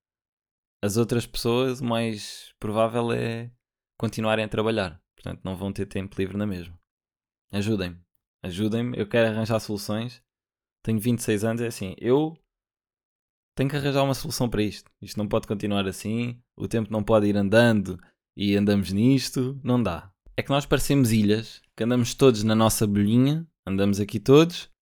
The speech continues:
temos ali duas ou três pessoas com quem conseguimos conviver mais porque estão ali mais perto de nós logisticamente. Pronto, andamos aqui, vamos para o nosso trabalho, voltamos, fazemos ginásio quem gosta,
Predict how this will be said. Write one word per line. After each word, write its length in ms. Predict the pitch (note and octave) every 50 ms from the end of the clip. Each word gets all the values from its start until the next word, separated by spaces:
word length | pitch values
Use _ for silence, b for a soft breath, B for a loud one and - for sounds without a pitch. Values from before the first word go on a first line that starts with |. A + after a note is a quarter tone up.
| _ -
temos 260 | B2+ B2 B2 A#2 A#2
ali 240 | B2+ B2+ C3+ C3 A#2
duas 300 | G#2 G#2 A#2 A#2+ A2 A2
ou 80 | A#2 A2
três 240 | A#2 A2+ A2 -
pessoas 380 | - - - C3+ A#2+ A2 G2 -
com 140 | - G#2 G2+
quem 160 | A2+ A2 G#2
conseguimos 380 | G#2 A2 G2+ - - G#2+ G2+ G#2
conviver 460 | - A2 G2+ G2+ G#2 G2 G#2 G#2 G2+
mais 280 | G#2 G#2 G#2 G2+ G2
porque 200 | - - F#2+ F#2
estão 160 | - - F#2+ F#2+
ali 160 | F#2+ G2 G2
mais 220 | G2 F#2+ G2 -
perto 260 | - - F#2+ F2+ -
de 60 | - F#2+
nós 300 | G2 G2 F#2+ F#2 F2 -
logisticamente. 1000 | F#2+ F#2 F#2 F2+ G2+ G2+ - - A2 G2 - G#2+ A2 A#2+ C3+ D3+ E3+ E3+ - - _ _ _ _ _ _ _ _ _ _ _ _ _ _
Pronto, 320 | - C#4+ E4 D#4+ - -
andamos 240 | B2+ B2+ B2+ B2+ A#2+
aqui, 420 | B2+ B2 B2 D3+ E3 F3 E3+ - -
vamos 240 | - G#2+ G#2+ G2+ -
para 100 | - G#2
o 40 | G#2
nosso 200 | G#2+ G#2+ G#2+ -
trabalho, 520 | - A2 A2 A#2 C3+ D#3 E3 E3 D#3+ C3+
voltamos, 680 | G#2+ A#2 A2+ G#2 G#2 - C3+ D3+ D#3 D#3 D3+ D3+ - - - _ _ _ b b b _ _ _ _ -
fazemos 360 | - A2 G#2+ A#2 A#2 A2 G2
ginásio 540 | G#2+ A2 A2 A2+ A#2+ A#2+ A#2 A2+ G#2+ G#2 G2+
quem 160 | - G#2+ G#2
gosta, 720 | A2 B2 C#3+ D#3 D#3 D#3 - - - D3 D3+ D3+ D3+ -